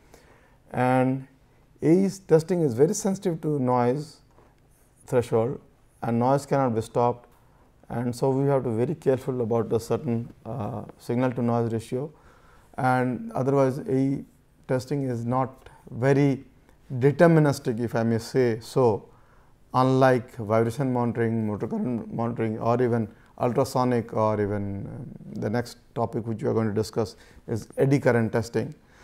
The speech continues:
So, but A E gives us a quick survey whether a defect has occurred because of stress or not, and then we can sense it. So, now I will, uh, move on to another related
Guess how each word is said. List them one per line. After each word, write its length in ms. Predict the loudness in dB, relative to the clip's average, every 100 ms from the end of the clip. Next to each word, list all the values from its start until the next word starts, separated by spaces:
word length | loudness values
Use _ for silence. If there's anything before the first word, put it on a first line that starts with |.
| -20 -10
So, 100 | 4
but 300 | 4 4 0
A 180 | 4 4
E 40 |
gives 280 | 2 -2 -2
us 140 | -6
a 60 | -6
quick 460 | 0 0 0 -10 _ _ -18
survey 640 | 0 4 6 6 4 4 -8 _ _ _ _ _
whether 360 | 0 2 2 2
a 40 |
defect 460 | 0 -2 -2 -4 -8
has 260 | -4 -2
occurred 480 | -2 -2 -2 -4 -4 -14 _ -10
because 320 | -8 -8 -10
of 120 | -12
stress 400 | -12 -4 -4 -4
or 160 | -10 -6
not, 280 | -4 -6 -8 -20 -16
and 220 | -12 -10 -8
then 140 | -10
we 80 | -10
can 220 | -12 -14
sense 320 | -10 -10 -10
it. 80 | -18 _ _ _ _ _ _ _ -20 -20 -20 -20
So, 220 | 4 6
now 340 | 6 4 4 4
I 140 | 2
will, 260 | 4 2 0
uh, 240 | 0 0
move 220 | 0 0
on 200 | 0 -2 -2
to 300 | -2 -4 -8 -20 _
another 480 | 0 2 4 2 2 -10 _ _
related 680 | -6 0 4 4 4 2